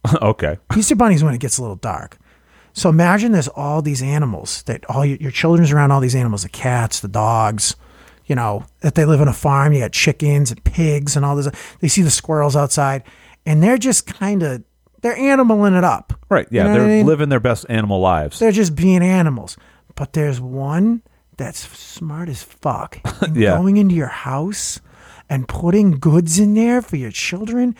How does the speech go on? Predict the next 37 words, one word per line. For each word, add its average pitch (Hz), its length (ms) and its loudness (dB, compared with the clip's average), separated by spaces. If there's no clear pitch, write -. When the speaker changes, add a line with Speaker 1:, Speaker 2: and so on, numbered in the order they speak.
Speaker 2:
and 120 140 -10
hiding 190 560 2
things 262 340 0
in 190 80 4
your 151 140 0
home 196 360 0
strategically. 247 960 -2
It's 135 60 -2
Speaker 1:
You 160 40 0
Speaker 2:
kinda 285 220 4
cool, 208 360 2
but 147 120 -4
it's 143 120 -8
also 165 320 -2
very, 123 400 -6
very 131 200 -10
kinda 127 300 -10
Speaker 1:
So - 80 -10
I - 40 -12
Speaker 2:
scary 139 140 2
Speaker 1:
guess 254 220 -2
Speaker 2:
at 285 40 0
the - 0 -
Speaker 1:
the - 60 -2
Speaker 2:
same - 20 -10
time. 113 100 4
Speaker 1:
Easter 160 240 2
Bunny 85 420 0
and 110 260 0
Santa 107 420 0
both 104 300 2
have 123 280 -2
to 87 500 2
travel 101 720 0
the 90 80 -2
same 117 520 -2
way. 165 340 0